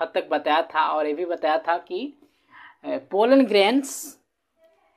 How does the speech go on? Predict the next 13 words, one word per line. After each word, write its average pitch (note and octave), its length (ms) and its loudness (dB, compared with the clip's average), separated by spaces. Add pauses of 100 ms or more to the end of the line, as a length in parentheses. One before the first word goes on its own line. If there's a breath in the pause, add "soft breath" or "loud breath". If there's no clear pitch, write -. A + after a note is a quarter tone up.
(640)
में, A3+ 360 2
अ, F#3 440 0
सेक्सुअल G3+ 320 0
रिप्रोडक्शन A3+ 440 0
में G#3+ 180 -2
जो A#3 340 4
फीमेल A3+ 680 0
गैमेट्स G3+ 460 2
और F3+ 640 6
मेल G3+ 260 4
गैमेट्स F3 420 0
होते D#3+ 220 -4
हैं F3 380 -10